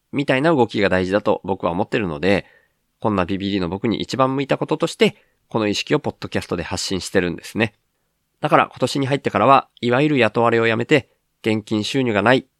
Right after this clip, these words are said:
ていうような状況で、勝手に一人で空気椅子的にアウトプットが先な動きを始めてるつもりなんですけど、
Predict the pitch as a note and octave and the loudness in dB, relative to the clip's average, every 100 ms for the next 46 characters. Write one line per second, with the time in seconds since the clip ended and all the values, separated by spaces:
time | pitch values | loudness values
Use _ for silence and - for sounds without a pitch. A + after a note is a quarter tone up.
0 | - A#2 B2 C3+ D3+ D3 A2+ B2 C#3+ D3+ | -6 -2 0 0 2 2 2 0 2 0
1 | F#3 - _ - C#3 - _ - F3 E3 | 0 -2 _ -8 -6 -6 _ -4 -2 -2
2 | F#3 E3 D#3+ D3+ C3 B2 A2+ - A2 B2+ | -2 0 0 0 -2 -2 -6 -4 -4 -2
3 | C#3+ - _ _ A2+ G#2 G#2 - G#2 - | -2 -4 _ _ -4 -2 -4 -10 -10 -4
4 | F2 - F#2+ C#3 C3+ _ _ D3 C#3+ A#2 | -4 -2 -4 -2 -4 _ _ -4 -2 0
5 | G#2+ A2 F#2 G2 F#2+ F#2 F2+ - G2 G2 | 0 0 -2 -2 -4 -2 -4 -2 -4 0
6 | G#2 D#2+ - F2 G2+ G2+ | 0 -2 -8 -2 2 2